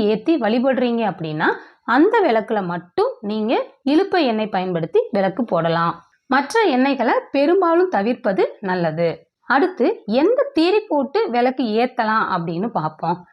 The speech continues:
முடிஞ்ச வரைக்கும் பஞ்சு திரி மட்டும் வச்சு விளக்கு போடுங்க. வேறு விதமான கலர் திரியெல்லாம் நீங்க பயன்படுத்த வேண்டாம். ஏதாவது ஒரு வேண்டுதல் இருக்கு அப்படின்னா கோயிலுக்கு போகும்போது மட்டும் தாமரை தண்டு திரி வச்சு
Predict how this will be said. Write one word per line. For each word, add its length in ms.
முடிஞ்ச 480
வரைக்கும் 420
பஞ்சு 400
திரி 220
மட்டும் 540
வச்சு 360
விளக்கு 360
போடுங்க. 380
வேறு 400
விதமான 540
கலர் 400
திரியெல்லாம் 480
நீங்க 400
பயன்படுத்த 520
வேண்டாம். 460
ஏதாவது 540
ஒரு 200
வேண்டுதல் 540
இருக்கு 360
அப்படின்னா 480
கோயிலுக்கு 600
போகும்போது 640
மட்டும் 460
தாமரை 540
தண்டு 300
திரி 240
வச்சு 300